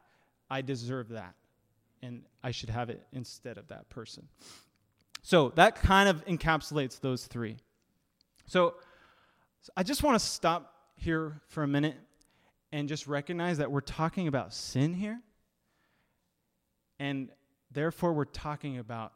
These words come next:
us. We're talking about me.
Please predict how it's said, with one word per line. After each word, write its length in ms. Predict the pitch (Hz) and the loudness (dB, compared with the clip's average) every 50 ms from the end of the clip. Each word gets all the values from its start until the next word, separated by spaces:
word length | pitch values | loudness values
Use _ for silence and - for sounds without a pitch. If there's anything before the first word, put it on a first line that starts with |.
| - | -14
us. 420 | 120 107 101 - - - - - - _ - - _ _ _ _ _ _ _ _ _ _ _ _ _ _ _ _ _ _ _ _ _ _ _ - | -14 -12 -12 -12 -12 -12 -14 -14 -18 _ -20 -20 _ _ _ _ _ _ _ _ _ _ _ _ _ _ _ _ _ _ _ _ _ _ _ -12
We're 80 | 135 123 | -12 -10
talking 340 | - 127 127 127 117 123 120 | -6 -4 -4 -2 -2 -2 -2
about 240 | 117 131 123 107 135 | -2 -4 -6 -6 -10
me. 200 | 175 180 101 | -14 -14 -16